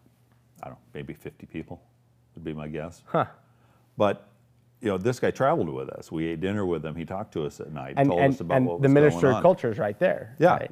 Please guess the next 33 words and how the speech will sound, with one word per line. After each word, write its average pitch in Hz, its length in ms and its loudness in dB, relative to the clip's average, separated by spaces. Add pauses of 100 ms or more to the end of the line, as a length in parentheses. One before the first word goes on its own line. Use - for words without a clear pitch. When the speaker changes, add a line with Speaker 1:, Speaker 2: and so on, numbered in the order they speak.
(120)
Speaker 1:
we 123 200 8
met 127 200 8
him. 151 140 6
We 123 100 6
shook 123 220 4
his 117 140 4
hand, 117 360 2 (460)
and 120 200 4
so 143 140 6
that's 160 240 8
traditional 135 500 6
garb. 98 380 6 (560)
And 90 480 -2
if 98 260 0
you, 92 520 0
if 92 40 0
Speaker 2:
Throw 131 100 6
Speaker 1:
you 123 60 8
Speaker 2:
that 117 80 6
Speaker 1:
throw 113 100 6
Speaker 2:
back 113 120 4
Speaker 1:
the - 80 4
picture - 180 2
Speaker 2:
up 107 40 4
real 107 100 4
Speaker 1:
back 104 80 2
Speaker 2:
quick 110 100 2
Speaker 1:
up, 107 60 -2
Speaker 2:
so 107 40 -2
you 104 60 -6
can 107 140 -8
see. 104 240 -8 (160)
Speaker 1:
um, 90 360 0